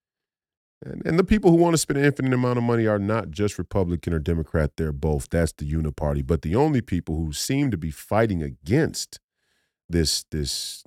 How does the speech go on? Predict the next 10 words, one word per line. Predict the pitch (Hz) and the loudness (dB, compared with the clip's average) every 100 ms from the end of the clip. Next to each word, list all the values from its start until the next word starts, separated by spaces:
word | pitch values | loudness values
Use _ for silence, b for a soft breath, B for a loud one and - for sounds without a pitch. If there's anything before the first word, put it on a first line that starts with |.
| - | -12
this | 67 64 - | -10 -10 -8
norm, | 71 73 104 110 69 64 | -4 2 2 2 -2 -6
this, | 67 - | -8 -8
this | 71 69 | -6 -6
status | - 92 85 71 | -4 -4 -4 -6
quo | - 95 110 80 | -6 -2 0 0
of, | 67 - | -2 -10
of, | 60 50 - _ _ _ _ | -14 -14 -16 _ _ _ _
of | 85 71 | -6 2
endless, | 110 131 101 82 - - | 6 6 4 2 -2 -10